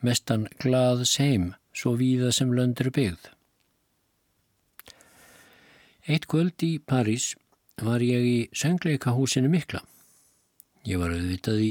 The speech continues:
sundlandi hæð einhvers staðar upp undir lofti því öll betri sæti eru rándýr og helst við gyðingahæfi.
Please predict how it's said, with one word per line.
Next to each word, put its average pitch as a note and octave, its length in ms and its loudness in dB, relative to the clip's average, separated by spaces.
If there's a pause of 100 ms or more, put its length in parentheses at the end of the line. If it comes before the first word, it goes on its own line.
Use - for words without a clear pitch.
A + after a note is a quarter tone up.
sundlandi B2 800 2
hæð C#3 400 4
einhvers A2 240 -4
staðar G#2+ 380 0
upp - 180 -6
undir A#2 240 0
lofti C3 480 -2
því F#2+ 220 -4
öll - 180 -6
betri C#3+ 480 0
sæti G#2 400 2
eru F2+ 220 -2 (100)
rándýr C3+ 560 0
og F#2 80 0
helst G2 320 -2
við A#2+ 160 -2 (160)
gyðingahæfi. G2 840 0